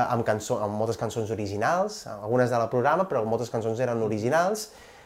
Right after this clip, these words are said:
i, i crec que de, d'això,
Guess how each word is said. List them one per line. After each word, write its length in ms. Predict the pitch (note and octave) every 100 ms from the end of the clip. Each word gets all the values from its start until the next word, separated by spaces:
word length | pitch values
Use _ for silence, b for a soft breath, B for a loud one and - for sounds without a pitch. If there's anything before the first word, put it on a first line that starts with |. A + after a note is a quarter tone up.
| B -
i, 1000 | F3 D3+ C#3 C3+ B2+ B2 A#2 A2+ A2+ - F#3+
i 40 | D3+
crec 160 | D3+ D3
que 100 | D#3 - - -
de, 280 | C3+ B2+ B2+ C3+
d'això, 380 | B2+ - E3